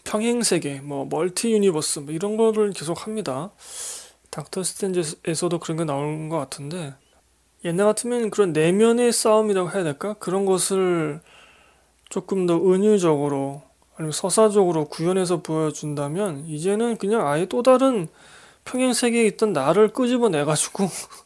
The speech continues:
<laughs> 외형적으로 이제 비교 대조시키면서 좀 성장하게 만드는 좀 그런 느낌이 들어요. 그게 과연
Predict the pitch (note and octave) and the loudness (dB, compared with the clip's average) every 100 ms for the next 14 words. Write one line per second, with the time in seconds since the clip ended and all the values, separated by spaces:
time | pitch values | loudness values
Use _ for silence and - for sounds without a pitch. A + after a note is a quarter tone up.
0 | _ _ - - - - - - _ _ | _ _ -20 -20 -20 -20 -20 -20 _ _
1 | _ _ _ - E3 E3+ A3 A#3 A#3 A3 | _ _ _ -4 0 4 4 4 6 6
2 | G#3+ G3 F#3 - - F3 G3 E3+ E3+ D#3 | 6 4 0 -2 0 4 4 6 4 0
3 | - F#3+ F3 D#3+ D#3 D3+ G#3+ A3 A3 F#3 | -2 -2 0 0 -2 -4 -2 2 4 4
4 | D#3+ C3+ C3 C3+ G#3+ B3+ - - - - | 2 -2 -4 -8 -10 -12 -12 -12 -12 -16
5 | G#3+ - - B3+ B3+ - G#3+ A#3 D#3 C#3 | -14 -8 -4 -2 -2 -2 -4 -2 -4 -6
6 | C3+ - F3+ G#3+ G#3+ F3+ G3 G#3+ G#3+ | -8 -10 -6 -4 0 0 2 0 -2